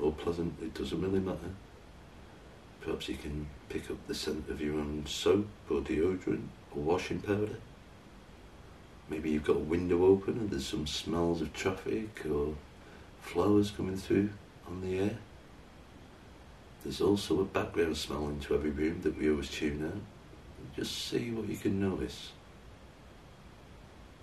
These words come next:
And then lastly, just notice one thing that you can taste. So focus on your sense of taste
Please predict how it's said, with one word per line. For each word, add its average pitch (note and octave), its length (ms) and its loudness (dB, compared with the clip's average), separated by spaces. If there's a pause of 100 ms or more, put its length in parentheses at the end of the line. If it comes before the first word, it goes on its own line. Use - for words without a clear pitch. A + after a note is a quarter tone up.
(2750)
And G2 120 -2
then G2 240 4
lastly, C3 540 4 (720)
just - 220 -2
notice A2+ 400 2
one G#2+ 180 4
thing G#2 360 2 (640)
that - 100 -8
you - 60 -6
can - 260 -6
taste. - 580 -6 (1400)
So - 160 -8
focus - 760 0
on A2 160 2
your G#2+ 80 -2
sense F#2+ 320 -2
of G2+ 120 -10
taste - 540 -4